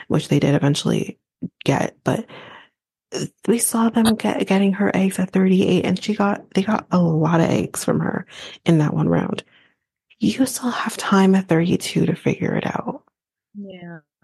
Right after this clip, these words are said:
Speaker 1: I mean, we
Speaker 2: Even,
Speaker 1: can
Speaker 2: it's not this lady I just saw on, in, in the socials the other day. She was sixty something and she just had a baby. I'm just saying.
Speaker 1: Organically?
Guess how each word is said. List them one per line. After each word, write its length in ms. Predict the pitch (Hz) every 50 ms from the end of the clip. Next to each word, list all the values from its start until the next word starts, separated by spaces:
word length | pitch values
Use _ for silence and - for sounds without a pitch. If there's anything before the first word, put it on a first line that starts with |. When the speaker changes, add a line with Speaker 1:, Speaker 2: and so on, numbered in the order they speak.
| 165 170 - -
Speaker 1:
I 60 | -
mean, 160 | 277 277 262
we 100 | 262 277
Speaker 2:
Even, 220 | 453 480 480 330 262
Speaker 1:
can 140 | 226 240 285
Speaker 2:
it's 100 | - _ _ - - 508
not 80 | 508 359 -
this 180 | 392 311 262 240
lady 400 | 233 247 262 302 330 311 269 214
I 80 | 214
just 220 | 208 208 262 - -
saw 140 | - 220 208
on, 340 | 190 175 208 208 196 180
in, 340 | 165 - 190 185 185 180 165 -
in 160 | - 175 180 170
the 80 | 180
socials 640 | 175 - - 202 202 - - - 175 165 165 175 -
the 160 | 170 175 175
other 180 | 180 160 170 170
day. 240 | 160 165 160 160 170
She 140 | 165 -
was 200 | 359 320 233 -
sixty 360 | - - 285 285 - 285 269 277
something 400 | 277 302 262 262 247 226 190 180
and 100 | 185 185
she 80 | 190
just 160 | 185 190 196 214
had 120 | 208 185
a 40 | 180
baby. 420 | 175 170 160 156 156 156 160 165 _ _ _ _ _ _ _ _ _ _ _ -
I'm 140 | 285 311 240
just 200 | 196 175 185 -
saying. 380 | 151 135 135 123 117 143 156 - _ _ _ _ _ _ -
Speaker 1:
Organically? 580 | - 170 - 175 170 165 202 220 - 359 392